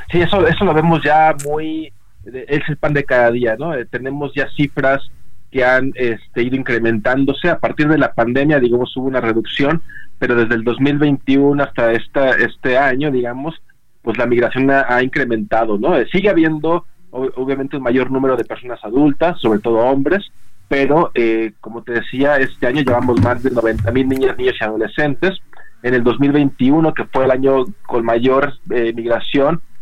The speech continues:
fueron setenta y siete mil, eh, seiscientos ocho niñas, niños y adolescentes. Entonces, vemos que la tendencia, eh, pues, sigue siendo a la alta, a pesar de las políticas migratorias en Estados Unidos, ¿no? De, de, de, de las políticas nuestras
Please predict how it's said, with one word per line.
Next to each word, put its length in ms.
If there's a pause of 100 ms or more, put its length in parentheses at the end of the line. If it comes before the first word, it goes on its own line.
(160)
fueron 200
setenta 280
y 40
siete 200
mil, 360 (100)
eh, 520 (180)
seiscientos 440
ocho 280
niñas, 260
niños 220
y 40
adolescentes. 380
Entonces, 360 (280)
vemos 300
que 80
la 160
tendencia, 720 (160)
eh, 260
pues, 160 (220)
sigue 260
siendo 220
a 20
la 220
alta, 360
a 140
pesar 520 (540)
de 120
las 140
políticas 440
migratorias 480
en 80
Estados 340
Unidos, 560
¿no? 140
De, 180
de, 280
de, 180
de 180
las 220
políticas 480
nuestras 560